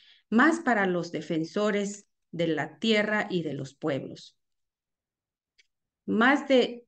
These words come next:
dos mil personas con orden de aprehensión en su contra. La mayor concentración de personas criminalizadas están en el departamento de Alta Verapaz,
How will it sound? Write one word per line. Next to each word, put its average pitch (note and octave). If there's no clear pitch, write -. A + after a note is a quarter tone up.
dos F#3
mil C#4+
personas A3+
con F#3+
orden G3+
de E3
aprehensión A3
en E3+
su C#3+
contra. D3
La F3
mayor F3+
concentración E3
de F#3+
personas F#3+
criminalizadas D#3+
están A3+
en C4
el G3
departamento F3
de D#3+
Alta F3
Verapaz, C#3